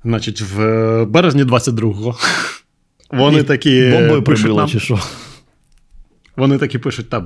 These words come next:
Speaker 1: «Чуваки, ви живі?» Ми такі, «Ми живі», вони, «Супер, давайте». <laughs> «Давайте ми, значить, то, і то, і то, і сьом». Вони такі, «Ну, але у нас тут, е, же ж privacy, шмайвасі, давайте ви нам розвернете усе у нас, на наших,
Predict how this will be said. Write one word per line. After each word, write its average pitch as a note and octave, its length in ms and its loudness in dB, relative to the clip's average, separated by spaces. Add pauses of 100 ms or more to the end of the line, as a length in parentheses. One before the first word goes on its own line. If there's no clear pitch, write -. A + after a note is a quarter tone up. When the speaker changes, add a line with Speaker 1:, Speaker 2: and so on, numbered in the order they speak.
Speaker 1:
«Чуваки, B2 340 -2
ви E3+ 120 4
живі?» A3 280 2 (200)
Ми C3 80 -6
такі, A2+ 200 -4
«Ми A#2 100 -2
живі», D3 240 0
вони, A#2+ 240 0
«Супер, C3 340 0
давайте». B2 440 2 (1160)
<laughs> F#3+ 120 0 (1120)
«Давайте F3 420 2
ми, C#3+ 100 2
значить, C3+ 500 -2
то, F3+ 160 2
і C#3+ 60 2
то, C#3 220 -2
і B2+ 60 0
то, B2 160 -2
і A2+ 80 2
сьом». G3+ 360 2
Вони B2 120 2
такі, A#2 260 -4 (100)
«Ну, D#3 140 2
але C#3 280 4
у C3+ 120 2
нас C3+ 260 0
тут, B2+ 340 -6
е, A2 580 0
же G2+ 140 -6
ж - 140 -10
privacy, C#3+ 440 -2
шмайвасі, B2+ 460 -4
давайте A#2+ 360 -2
ви A#2+ 200 2
нам A#2+ 220 0
розвернете A2 600 -2
усе B2+ 320 0
у C3 200 -8
нас, A#2+ 420 0 (440)
на A#2 100 -2
наших, A2+ 500 -4